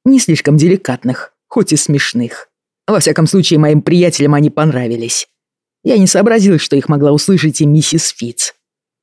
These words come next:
Я вспомнила внушительную хозяйку замка Леух. Мне доводилось видеть ее только в добром расположении духа, однако она была не похожа на человека,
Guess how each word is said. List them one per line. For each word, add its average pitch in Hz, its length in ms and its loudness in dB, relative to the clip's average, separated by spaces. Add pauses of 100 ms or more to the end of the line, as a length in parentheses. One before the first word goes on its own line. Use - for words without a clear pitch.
(240)
Я 190 100 2
вспомнила 156 380 2
внушительную 147 520 0
хозяйку 156 480 0
замка 143 360 -2
Леух. 123 540 -4 (360)
Мне 226 140 4
доводилось 208 500 2
видеть 214 280 2
ее 190 160 2
только 190 280 0
в 175 60 0
добром 160 360 2
расположении 151 680 0
духа, 147 380 -2 (300)
однако 185 340 0
она 160 140 2
была 156 160 0
не 156 100 2
похожа 160 420 -2
на 135 100 0
человека, 151 560 0